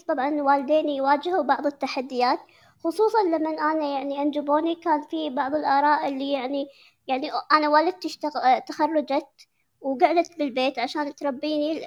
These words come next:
آه، هي تخ-، تخرجت من كلية التربية، آه، تخصص رياضيات مساند علوم، وعلى أساس إن هي تكون مدرسة تدرس. لكن هي لمن جابتني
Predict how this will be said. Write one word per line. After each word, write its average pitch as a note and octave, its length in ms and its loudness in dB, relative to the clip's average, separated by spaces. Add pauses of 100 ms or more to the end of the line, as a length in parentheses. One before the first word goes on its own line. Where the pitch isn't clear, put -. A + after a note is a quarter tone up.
آه، A3+ 240 2
هي C#4 200 -2
تخ-، C#4 560 -6
تخرجت C#4 340 -2
من C#4+ 260 0
كلية D4 440 -2
التربية، C#4+ 600 0 (460)
آه، A3 720 -4 (300)
تخصص - 400 -6
رياضيات D4+ 520 0
مساند C4 460 -2
علوم، D#4 320 0 (320)
وعلى C#4+ 120 -2
أساس F#4 200 2
إن E4 140 0
هي E4+ 160 2
تكون F#4 300 0
مدرسة C#4 580 -2 (300)
تدرس. A#3+ 500 -4
لكن C#4 240 4
هي E4 200 4
لمن D#4 240 -2
جابتني E4+ 520 2